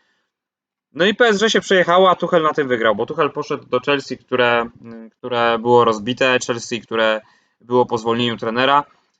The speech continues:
był w stanie objąć drużynę, trochę podszlifować wyniki, a przede wszystkim poprawić wyniki w Europie. Em, i fakty są takie, że Chelsea dzisiaj wygrywa Ligę Mistrzów, a P S G się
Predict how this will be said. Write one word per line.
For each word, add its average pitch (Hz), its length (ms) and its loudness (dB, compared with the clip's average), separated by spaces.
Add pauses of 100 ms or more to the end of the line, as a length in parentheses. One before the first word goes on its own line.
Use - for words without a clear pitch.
był 120 100 -4
w - 40 -12
stanie 127 240 0
objąć 117 220 -4
drużynę, 131 580 -2
trochę 131 220 -2
podszlifować 120 560 -4
wyniki, 123 420 -6
a 117 80 -2
przede 123 200 -10
wszystkim - 300 -10
poprawić 123 360 -4
wyniki 120 280 -8
w - 20 -4
Europie. 117 400 0 (760)
Em, 123 540 -8 (360)
i 185 220 -10
fakty 175 300 -2
są 160 120 -8
takie, 160 220 -2
że 147 100 -2
Chelsea 143 320 -4
dzisiaj 131 200 -4
wygrywa 127 300 0
Ligę 123 200 -2
Mistrzów, 165 300 -6
a 139 80 0
P 143 200 0
S 131 180 -2
G 139 120 0
się 135 220 2